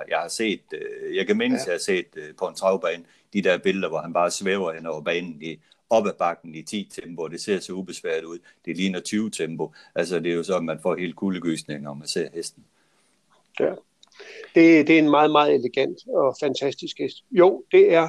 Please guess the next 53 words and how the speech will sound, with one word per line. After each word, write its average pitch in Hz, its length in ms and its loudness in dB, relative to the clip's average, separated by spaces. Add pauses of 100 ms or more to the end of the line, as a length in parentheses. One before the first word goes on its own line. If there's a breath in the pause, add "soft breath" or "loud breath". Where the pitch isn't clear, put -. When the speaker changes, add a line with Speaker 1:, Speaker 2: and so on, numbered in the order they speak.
(140)
Speaker 2:
verdens 139 340 0
bedste - 340 -8
hest. 120 220 -14 (220)
Speaker 1:
Ja, 117 180 6
Speaker 2:
Helt - 160 -4
Speaker 1:
ja, 85 200 2
Speaker 2:
sikkert. 76 80 -4 (140)
Speaker 1:
jeg 95 100 2
er 87 80 -2
faktisk - 380 -2
enig. 85 420 -4
Andre 127 340 4
emner 92 200 -2
er 82 80 -4
selvfølgelig 87 480 -8
Ecuride 82 600 -6
og 80 100 -8
Chimpanzee, 85 640 -8
men 80 200 -14
jeg 80 100 -4
tror 101 240 0
ikke, 95 180 -2
de 85 260 -6
har, 78 400 -2
øh, 262 140 -2
Speaker 2:
Ja, 277 40 2 (160)
Speaker 1:
FaceTime 339 280 0
Speaker 2:
ja, 170 260 8
Speaker 1:
på 202 60 6
Speaker 2:
og 208 60 6
Speaker 1:
Bongs 165 120 4
Speaker 2:
så 185 120 6
har, 160 240 4
så 175 80 4
har 156 60 4 (100)
Speaker 1:
kapacitet. 180 260 8
Speaker 2:
vi, 415 60 -2 (260)
så 185 120 2
har 165 120 4
vi 185 100 6
jo 175 100 10
så 170 120 6
også 170 280 6
lige 175 340 4
en, 139 200 4
øh, 135 340 8
en 139 140 0
valak, 156 320 4
der 160 100 0
hedder 135 180 2 (100)
Clean 185 220 -4
Game. 127 320 4 (220)
Speaker 1:
Ja. 78 120 -2